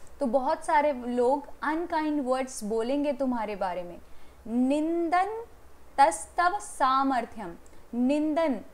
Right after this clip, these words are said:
वो निंदा करेंगे किसकी? तव सामर्थ्य, तुम्हारे सामर्थ्य की निंदा करेंगे। ये नहीं बोलेंगे कि out of compassion अर्जुन ने छोड़ दिया है युद्ध, कि मेरे भाई, मेरे ग्रैंडफादर ये सब मारे जाएंगे। वो लोग क्या कहेंगे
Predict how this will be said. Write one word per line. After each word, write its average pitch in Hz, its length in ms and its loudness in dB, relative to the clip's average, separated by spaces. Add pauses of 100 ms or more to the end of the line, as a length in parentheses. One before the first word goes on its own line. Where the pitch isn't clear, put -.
(260)
वो 311 100 -2
निंदा 277 540 4
करेंगे 226 420 0
किसकी? 320 440 -6 (220)
तव 330 220 2
सामर्थ्य, 254 680 -2
तुम्हारे 277 460 0
सामर्थ्य 277 720 -2
की 233 260 -8 (320)
निंदा 269 300 4
करेंगे। 254 440 0
ये 311 80 0
नहीं 349 180 -4
बोलेंगे 330 360 -2
कि 302 100 -4
out 254 240 2
of 285 140 0 (120)
compassion 254 680 -2
अर्जुन 240 300 -4
ने 262 320 -2 (400)
छोड़ 277 280 6
दिया 226 280 2
है 214 280 -2
युद्ध, 175 280 -8 (300)
कि 277 100 0
मेरे 262 480 2
भाई, 247 720 -2
मेरे 247 460 -2 (320)
ग्रैंडफादर 240 720 0
ये 247 140 0
सब 247 240 -2
मारे 214 300 0
जाएंगे। 190 320 -8
वो 214 160 -2
लोग 277 260 0
क्या 269 140 2
कहेंगे 277 480 -2